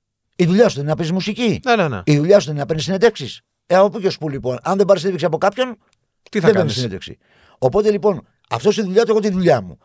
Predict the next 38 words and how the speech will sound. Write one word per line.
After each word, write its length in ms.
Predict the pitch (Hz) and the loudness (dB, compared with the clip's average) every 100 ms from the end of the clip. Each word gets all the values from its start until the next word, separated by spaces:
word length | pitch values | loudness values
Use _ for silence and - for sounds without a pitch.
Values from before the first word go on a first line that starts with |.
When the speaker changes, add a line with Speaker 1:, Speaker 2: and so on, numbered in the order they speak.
| _ | _
Speaker 1:
Δεν 140 | - 190 | 0 0
είναι 80 | |
υποχρεωμένος 500 | 208 190 170 185 202 156 | 2 0 0 -2 -4 2
Speaker 2:
Δεν 100 | 175 | 2
Speaker 1:
ο 40 | |
ένας 140 | 190 170 | 2 2
τον 80 | |
Speaker 2:
χρωστάει, 140 | 180 147 - | 2 2 -2
Speaker 1:
άλλο. 100 | 151 | -4
Speaker 2:
δεν 100 | 147 | -4
χρωστάει 280 | 127 135 | -2 -2
Speaker 1:
Του 60 | 127 | 0
Speaker 2:
κανείς 180 | 202 247 | 0 2
Speaker 1:
δίνω, 120 | 269 | 2
Speaker 2:
κανέναν. 240 | 127 113 170 | 0 -4 -4
Speaker 1:
μου 60 | |
δίνει. 340 | 165 123 82 _ | -4 -6 -8 _
Speaker 2:
Ναι. 220 | 120 110 - | -8 -8 -8
Speaker 1:
Του 120 | - | -10
δίνω, 280 | 131 247 269 | -4 -2 0
μου 100 | 220 | -2
δίνει. 320 | 143 123 82 _ _ | -2 -6 -10 _ _
Speaker 2:
Ναι. 200 | 117 104 | -6 -6
Speaker 1:
Και 100 | 117 | -4
να 80 | 113 | -4
σου 80 | |
πω 80 | 135 | -2
κάτι, 380 | 190 196 113 73 _ _ _ | 0 -2 -4 -10 _ _ _
οι 120 | - | -6
μεγαλύτεροι 960 | 104 104 92 98 98 143 - 127 101 92 | -2 -2 0 0 0 -2 0 0 0 -6
κλέφτες 640 | - 107 110 - 170 208 - _ _ | -2 0 0 -2 -4 -4 -12 _ _
είμαστε 400 | - 165 196 - | -6 -4 -4 -8
εμείς. 340 | 175 147 - - _ _ _ _ _ _ _ _ _ _ _ _ _ _ _ | -8 -10 -12 -20 _ _ _ _ _ _ _ _ _ _ _ _ _ _ _
Και 120 | 104 | -10
ξέρεις 80 | - | -6
γιατί 160 | 123 | -4
είμαστε 200 | 135 147 | -4 -6
κλέφτες; 400 | 202 220 - 85 | -2 -4 -4 -16